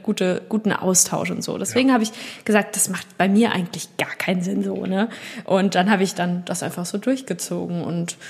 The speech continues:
Speaker 1: ähm, glaube ich, jetzt, wenn man auf mein Profil geht, denkt man auch, „Ja klar, die macht ein bisschen Sport“, aber, ähm, weiß, glaube ich, auch, um was es bei mir geht. <laughs> Aber das musste ich auch erstmal, äh, hinkriegen, so, ne, dann diesen, diesen Switch zu machen. Aber ich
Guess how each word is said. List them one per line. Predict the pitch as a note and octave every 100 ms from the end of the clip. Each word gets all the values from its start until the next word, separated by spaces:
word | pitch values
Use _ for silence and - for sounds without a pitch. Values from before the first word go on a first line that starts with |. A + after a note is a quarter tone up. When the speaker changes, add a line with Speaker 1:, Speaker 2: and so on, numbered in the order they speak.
| - - _ -
Speaker 1:
ähm, | F3 E3+ E3+ F3 _ _ _ -
glaube | - F3 F3
ich, | -
jetzt, | F3 - - -
wenn | F#3 E3+
man | E3+
auf | E3+
mein | F3+ F3
Profil | - F3 - F3+
geht, | F3+ F3
denkt | F#3 F3+
man | F3 E3+
auch, | F3 E3+ -
„Ja | E3+
klar, | E3+ F3 F3+
die | F3
macht | F3
ein | -
bisschen | - E3+
Sport“, | - F#3+ F3+ -
aber, | E3 F3 E3+ - - -
ähm, | F#3+ F3 E3+ E3+ -
weiß, | F3 F#3+ -
glaube | G3 F#3
ich, | F3+
auch, | D#3+ F#3
um | G3
was | F3+ -
es | -
bei | F#3+
mir | F#3 F3+
geht. | G3 G#3+ - - A#3+ C#4 -
<laughs> | G#4+ A#4+ D4+
Aber | -
das | G3+ A3
musste | D4+ D#4
ich | -
auch | A3 C#4
erstmal, | A#3+ G3+ F#3+ - -
äh, | G#3 G3 F3+
hinkriegen, | A#3 C#4+ - E3+ E3+
so, | E3 E3
ne, | F3 G#3
dann | G3 F3+
diesen, | F3+ F3 F3 - - -
diesen | F#3 F3
Switch | - F3+ F3 -
zu | F3
machen. | E3 E3+ F#3+ G#3 - - - - -
Aber | F3+ F3
ich | F3 -